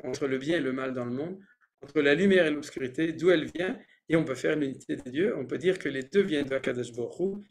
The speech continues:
l'un venant directement Yotzero, c'est-à-dire elle ve-, vient directement de l'infini du bien de Dieu, mais en étant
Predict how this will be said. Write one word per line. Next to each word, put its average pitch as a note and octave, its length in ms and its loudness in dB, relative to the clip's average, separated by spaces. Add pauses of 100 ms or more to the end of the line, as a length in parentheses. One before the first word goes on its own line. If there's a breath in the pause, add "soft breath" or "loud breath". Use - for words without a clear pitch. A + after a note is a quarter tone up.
(260 soft breath)
l'un G#3 220 8
venant F3 340 2
directement E3+ 720 0
Yotzero, C#3+ 760 -4 (300)
c'est-à-dire D#3+ 360 4
elle D#3+ 140 2
ve-, F3 280 0
vient E3+ 200 4
directement F#3 720 2
de D3+ 120 -2
l'infini D3+ 500 -2
du C3+ 140 -12
bien C#3 200 -2
de C3 120 -6
Dieu, C#3 280 -4 (460 soft breath)
mais F#3+ 320 8
en D3+ 100 4
étant D#3 520 0